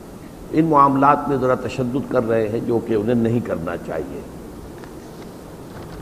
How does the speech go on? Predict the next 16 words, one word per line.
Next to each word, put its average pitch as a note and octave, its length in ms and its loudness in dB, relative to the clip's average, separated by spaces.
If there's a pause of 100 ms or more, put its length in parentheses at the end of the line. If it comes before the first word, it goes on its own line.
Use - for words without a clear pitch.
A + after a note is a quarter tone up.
(160)
असल C#3+ 220 4
में C#3+ 180 6
जबर F3 260 10
जो D#3 140 6
है D#3+ 100 10
वो E3 140 8
सिर्फ D3+ 320 4
फ़र्ज़ D3 240 4
ही B2+ 80 0
के C3 140 -2
ऊपर A2+ 200 -2
किया G2+ 220 -2
जा E2 160 -6
सकता - 320 -10
है। - 80 -10 (2750)
डॉक्टर D3+ 640 6